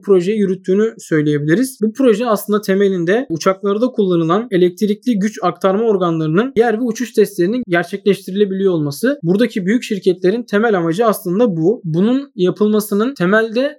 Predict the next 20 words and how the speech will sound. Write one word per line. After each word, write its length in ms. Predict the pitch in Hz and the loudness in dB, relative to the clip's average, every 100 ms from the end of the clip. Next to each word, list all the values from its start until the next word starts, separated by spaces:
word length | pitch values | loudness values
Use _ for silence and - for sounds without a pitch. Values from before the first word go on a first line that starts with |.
| 202 | -2
yatan 340 | 185 240 254 | 0 0 -2
bir 60 | 226 | -2
hedefi 400 | 180 180 180 180 | 0 0 -2 0
var. 180 | 208 277 | 0 0
Bu 160 | 214 262 | -2 2
hedefte 440 | 220 - 214 277 | 0 2 -2 -2
iki 240 | 180 - 214 | -6 -4 -2
bin 100 | 254 | 0
elliye 400 | 202 202 226 254 | 0 0 -2 -2
kadar 320 | 196 175 269 | 0 0 -2
ticari 420 | - 170 185 214 262 | -4 -2 0 2 0
uçaklarda 640 | 226 185 175 165 180 240 | 0 -2 0 -2 0 -2
karbon 360 | 185 190 233 | -2 0 0
emisyonunu 580 | 220 190 - 190 196 269 277 | 0 0 0 0 2 0 -2
sıfırlamak 580 | 247 226 226 190 233 | -6 -2 0 0 0
olduğunu 320 | 214 185 175 226 | 0 0 0 0
söyleyebiliriz. 800 | 202 175 170 156 170 240 - _ | 0 2 0 0 -2 -4 -10 _
Halit, 260 | 175 214 226 | -2 -2 -4
bu 120 | 226 | -2
noktada 500 | 262 233 208 190 233 | -2 0 0 0 0